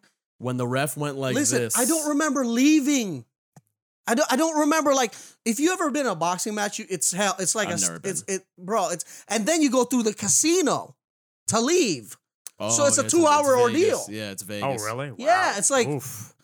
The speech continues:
Speaker 2: it's like going on a, uh, uh, like, a ride in
Speaker 3: So
Speaker 2: a
Speaker 3: you're just standing in line,
Speaker 2: no,
Speaker 3: waiting to
Speaker 2: no, you're
Speaker 3: leave?
Speaker 2: like this.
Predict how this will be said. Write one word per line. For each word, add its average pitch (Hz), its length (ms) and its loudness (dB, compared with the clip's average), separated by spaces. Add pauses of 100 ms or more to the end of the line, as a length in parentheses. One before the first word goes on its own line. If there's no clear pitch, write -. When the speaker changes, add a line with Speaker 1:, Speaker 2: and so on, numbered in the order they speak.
(260)
Speaker 2:
it's - 160 -2
like 359 160 -2
going 330 260 -2
on 269 160 0
a, 233 100 2
uh, 190 400 0 (140)
uh, 175 400 -2 (260)
like, 165 220 -12
a 190 80 -8
ride 190 240 -2
in 190 140 -6
Speaker 3:
So 165 80 0
Speaker 2:
a - 20 4
Speaker 3:
you're 175 100 6
just 180 220 2
standing 135 540 -2
in 120 80 -4
line, 110 500 -4 (480)
Speaker 2:
no, 120 40 -4
Speaker 3:
waiting 226 200 0
to - 80 -4
Speaker 2:
no, 285 80 4
you're 254 140 4
Speaker 3:
leave? 240 60 4
Speaker 2:
like 220 140 0
this. 208 360 -4